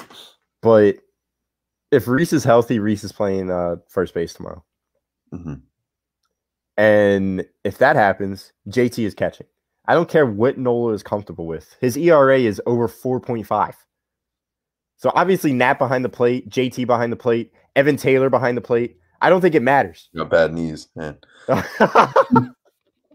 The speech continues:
Speaker 2: But yeah, <laughs> go on. <laughs> Go on.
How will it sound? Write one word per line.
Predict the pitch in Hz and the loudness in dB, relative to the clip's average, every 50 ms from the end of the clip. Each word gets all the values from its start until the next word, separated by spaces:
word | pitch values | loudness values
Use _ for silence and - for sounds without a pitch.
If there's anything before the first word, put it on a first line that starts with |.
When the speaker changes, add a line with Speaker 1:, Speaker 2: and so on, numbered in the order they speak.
| _ _ _ _ _ _ _ _ _ _ _ _ _ _ _ _ _ _ _ _ _ _ _ _ _ _ _ _ _ - - - _ - | _ _ _ _ _ _ _ _ _ _ _ _ _ _ _ _ _ _ _ _ _ _ _ _ _ _ _ _ _ -20 -20 -20 _ -6
Speaker 2:
But | 104 101 | -2 0
yeah, | 107 110 110 - - 139 107 | 2 2 2 2 2 2 2
<laughs> | 98 | 2
go | 98 117 113 110 113 | 4 2 4 4 4
on. | 110 113 113 113 - _ _ _ - - - | 4 2 0 -2 -8 _ _ _ -8 -2 0
<laughs> | 302 135 123 120 | 2 2 2 2
Go | - 113 101 101 104 | 2 2 0 0 0
on. | 104 101 104 110 110 | -2 -4 -4 -6 -8